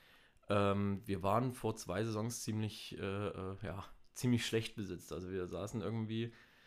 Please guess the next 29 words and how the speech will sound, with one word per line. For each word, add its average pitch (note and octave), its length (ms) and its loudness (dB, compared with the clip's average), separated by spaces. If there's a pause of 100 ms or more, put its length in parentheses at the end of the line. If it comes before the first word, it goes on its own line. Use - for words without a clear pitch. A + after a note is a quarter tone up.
(280)
äh, G2+ 180 0
dann G#2 240 2
nach G#2 320 -2
der A2+ 140 -2
Saison A2 400 0
zusammen G#2 340 0
an A#1+ 100 -2
einem G2+ 120 -2
Tisch - 420 -2
mit F#2+ 220 -6
acht - 160 -8
Leuten, G#2 500 -4
<laughs> - 60 -12 (720)
äh, - 40 -10
wovon G#2 520 2
zwei G2+ 200 4
gesagt A2 360 0
haben, G#2 240 0
„Hm, B2 180 0
ich G2+ 160 -4
weiß G2+ 180 2
bei G#2+ 120 -2
mir A2 100 2
nicht, A#2+ 200 -2
wie G#2 40 -2
es G2+ 120 -2
nächstes - 340 -4
Jahr G2+ 120 2
weitergeht. A2 520 0